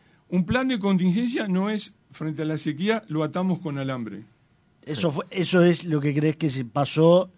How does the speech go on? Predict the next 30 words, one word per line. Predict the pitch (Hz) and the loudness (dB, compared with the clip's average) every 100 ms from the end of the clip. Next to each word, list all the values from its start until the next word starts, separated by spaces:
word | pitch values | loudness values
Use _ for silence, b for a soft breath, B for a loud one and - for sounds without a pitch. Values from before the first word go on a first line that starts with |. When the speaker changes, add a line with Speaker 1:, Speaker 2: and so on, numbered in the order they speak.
| b _ - | b _ -10
Speaker 2:
en | 127 | -6
la | 131 | -6
sequía, | 139 135 156 143 | -6 -2 0 2
en | 131 | 0
la | 139 | -4
última | 135 131 | -4 -6
sequía. | 123 123 139 - _ | -8 -6 -8 -8 _
Speaker 1:
Sí, | - - 220 233 202 131 | -10 2 6 8 6 4
Montevideo | 131 151 139 156 233 240 | 0 -2 0 0 2 -2
fue | - 214 | -2 0
la | 202 151 | 0 0
primera | 151 165 214 196 147 | 2 4 4 4 2
capital | 139 127 135 127 214 180 | 0 -2 -4 -2 0 2
del | 156 | 2
mundo | 156 185 214 233 302 330 _ _ b b b b b b _ _ | 2 2 2 -2 -6 -10 _ _ b b b b b b _ _
en | 147 143 | -2 0
quedar | 147 143 202 208 | 2 4 4 4
en | 175 165 | 2 0
a-, | 175 | -2
sin | 165 147 151 | -6 -4 0
agua | 180 190 147 | 2 0 0
potable | 139 165 180 202 233 339 - _ _ | -2 0 0 0 -2 -4 -12 _ _
de | 135 | -4
las | 143 139 | -4 -4
que | 139 | -8
sabemos. | - 120 156 117 95 - b b b b b b - | -6 -4 -4 -6 -10 -18 b b b b b b -4
Y | 147 | 2
es | 185 | 2
por | 185 180 202 | 4 2 2
eso, | 196 208 226 | 0 -2 -4